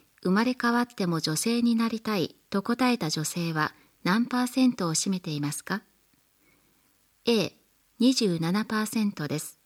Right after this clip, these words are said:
B、六十七パ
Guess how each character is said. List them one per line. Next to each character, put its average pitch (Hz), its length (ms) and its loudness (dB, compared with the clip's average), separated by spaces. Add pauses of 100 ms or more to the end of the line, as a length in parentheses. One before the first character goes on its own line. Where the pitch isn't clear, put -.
(1120)
B、 208 340 0 (500)
六 165 280 0
十 247 240 2
七 220 260 2
パ 220 120 -4